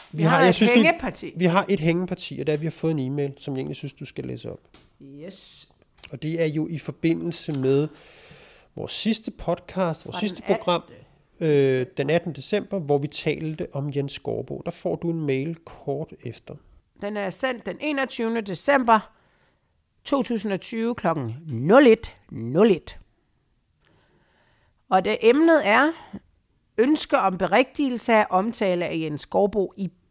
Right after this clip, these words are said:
Speaker 1: podcast Ugens Krise. Kære Anna Thysen, meget høfligt. Jeg har bemærket, at du i den seneste podcast, Ugens Krise, link nedenfor, siger, at Jens Skovbo også blev fyret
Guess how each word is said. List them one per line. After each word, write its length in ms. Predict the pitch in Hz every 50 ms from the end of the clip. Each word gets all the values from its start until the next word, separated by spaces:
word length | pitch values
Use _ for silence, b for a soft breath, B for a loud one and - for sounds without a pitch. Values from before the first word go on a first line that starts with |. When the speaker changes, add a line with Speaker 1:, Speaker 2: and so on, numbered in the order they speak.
| _ -
Speaker 1:
podcast 720 | - - 180 - - - - 160 143 147 147 - - - - _ _
Ugens 400 | - 143 139 135 147 160 160 -
Krise. 440 | - - - 117 101 98 - - - _ _ _ _ _ _ _ _ _ _ _ _ -
Kære 360 | - 285 294 294 294 277 -
Anna 220 | 165 143 113 101 -
Thysen, 520 | - - 190 202 226 247 247 240 285 269 269 _ _ _ _ _ _ _ _ _ _ _ _ _ _ _ _
meget 220 | - 156 147 135 151
høfligt. 300 | 226 240 - 302 - - _ _ _ b b b b b b b b b b b
Jeg 100 | - 269
har 60 | 277 240
bemærket, 640 | 240 226 202 190 180 190 220 262 277 339 320 - - - _ _ _ -
at 180 | 202 196 -
du 60 | 202
i 80 | 180 165
den 160 | - 160 160
seneste 500 | - - - 247 269 294 311 - - 214
podcast, 800 | 180 - - 208 220 - - - 202 175 170 180 - - - - _ _ _ _ _ -
Ugens 340 | 185 175 170 170 170 160 -
Krise, 500 | - - - 233 247 240 - 302 262 254 _ _ _ _ _ _ _
link 380 | 185 180 185 180 185 180 -
nedenfor, 640 | - 170 202 233 262 277 269 - 233 214 214 208 b b b b b b b b
siger, 360 | - - - - 285 285 294
at 240 | - - 240 233 214
Jens 200 | 226 208 196 -
Skovbo 640 | - - 226 226 233 220 240 240 220 - - _ _
også 380 | 226 254 311 302 - 320 294 254 - _ _
blev 120 | - 247 220
fyret 420 | - - 208 208 196 196 202 208